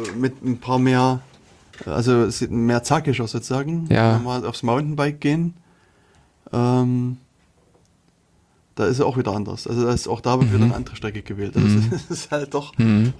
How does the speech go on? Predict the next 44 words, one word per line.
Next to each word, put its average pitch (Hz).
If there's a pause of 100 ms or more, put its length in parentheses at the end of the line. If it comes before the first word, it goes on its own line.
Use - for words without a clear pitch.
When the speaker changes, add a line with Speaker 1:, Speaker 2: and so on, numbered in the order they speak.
Speaker 1:
recht 135
spannend. 147 (320)
Speaker 2:
Mhm. 117 (800)
Genau, 110
kannst -
du 110
mal 110
gucken, 113
äh, 104
was 107
die 123
hier 139
unten, 147
nee, 120
die 104
Surface, -
du -
kannst -
da, -
glaub 107
ich, 110
umschalten, 123
irgendwas. 120 (1200)
Ah, 127
Speaker 1:
Spaß. 113
Speaker 2:
genau, 113
da 110 (140)
wechselst -
du 113
hier 123
diese 104
Dinger 107
durch. 107
Also 113
Speaker 1:
Ah, 110
Speaker 2:
die 110
Speaker 1:
mhm. 110
Speaker 2:
grafische 117
Darstellung 120
und 110
dann, 107
Speaker 1:
Mhm. 107
Speaker 2:
hm, 110 (420)
okay. 104